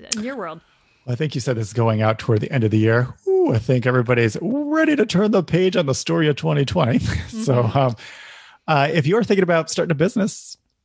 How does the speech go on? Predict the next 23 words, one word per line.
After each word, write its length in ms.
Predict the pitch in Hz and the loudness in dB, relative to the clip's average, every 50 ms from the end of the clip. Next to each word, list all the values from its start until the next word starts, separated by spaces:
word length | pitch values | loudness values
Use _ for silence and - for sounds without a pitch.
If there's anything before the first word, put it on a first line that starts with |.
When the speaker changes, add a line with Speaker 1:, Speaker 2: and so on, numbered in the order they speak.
| _ - 233 220 | _ -18 -10 -6
Speaker 2:
um, 480 | 160 113 110 113 117 117 113 113 110 - - | -4 -2 0 0 0 0 0 0 -2 -4 -6
you 260 | 160 147 123 117 120 | -6 -4 -2 0 2
might 160 | 120 127 135 | 2 2 2
wanna 140 | 139 123 113 | 2 0 0
head 160 | 95 - 117 | 0 0 0
on 160 | 117 117 113 | 2 2 2
over 180 | 117 113 113 110 | 2 2 0 0
to 100 | 104 - | 0 -2
lifeskillsthatmatter 840 | 107 98 104 110 107 - - 127 104 110 117 120 110 104 101 101 95 | 0 0 0 0 0 0 -2 0 0 0 0 2 2 2 2 0 0
dot 220 | - 107 113 - | -2 -2 -4 -4
com 240 | - - 107 107 101 | -4 -4 -4 -4 -2
slash 280 | - - 101 95 - - | -2 -2 -2 -2 -2 -2
get 180 | - 127 - - | -2 -4 -4 -4
started. 540 | - - - - 104 98 98 120 - - - | -8 -6 -2 0 0 2 2 2 2 0 0
Or 400 | - 185 131 135 135 131 131 131 | -2 -2 0 2 4 4 4 2
if 100 | 127 113 | 0 -2
you're 80 | 147 143 | -2 -2
not 300 | 233 285 330 349 330 - - | -2 -2 -2 -4 -6 -8 -4
quite 300 | - 339 330 330 - - | -2 0 0 0 0 0
ready, 260 | 147 135 135 139 143 | 2 2 4 2 2
but 180 | 135 147 147 | 2 0 0
you're 100 | 151 143 127 | 0 2 2
like, 240 | 123 117 120 113 | 4 4 2 0